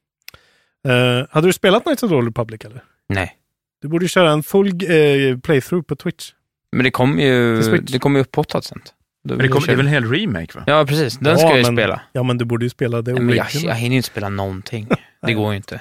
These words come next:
Speaker 2: Jag kan inte spela det, det tar sextio timmar, det är hundra år gammalt, det är omöjligt.
Speaker 1: Men jag menar, vet man att man ska ut på någon oljetanker och arbeta i,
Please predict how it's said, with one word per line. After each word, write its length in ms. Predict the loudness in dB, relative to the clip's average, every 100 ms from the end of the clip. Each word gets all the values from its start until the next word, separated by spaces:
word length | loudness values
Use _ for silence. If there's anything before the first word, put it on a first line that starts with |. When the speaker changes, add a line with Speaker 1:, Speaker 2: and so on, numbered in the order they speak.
| -14
Speaker 2:
Jag 60 |
kan 80 | -8
inte 60 | -8
spela 160 | -6 -6
det, 60 |
det 40 | -6
tar 120 | -6
sextio 380 | -10 -10 -10 -8
timmar, 240 | -4 -2
det 60 | -2
är 40 |
hundra 220 | -2 -4
år 60 | -4
gammalt, 360 | -4 -6 -10 -10
det 60 |
är 40 | -8
omöjligt. 440 | -8 -8 -12 -2
Speaker 1:
Men 100 | 2
jag 100 | 2
menar, 180 | 2 2
vet 240 | 2 2
man 100 | 0
att 120 | 0
man 100 | 0
ska 120 | 0 2
ut 320 | 2 -2 -4
på 100 | 0
någon 220 | 2 0
oljetanker 960 | 2 2 2 0 0 -2 -2 -2 0 2
och 120 | 2
arbeta 520 | 0 0 -2 2 2
i, 300 | 4 0 -2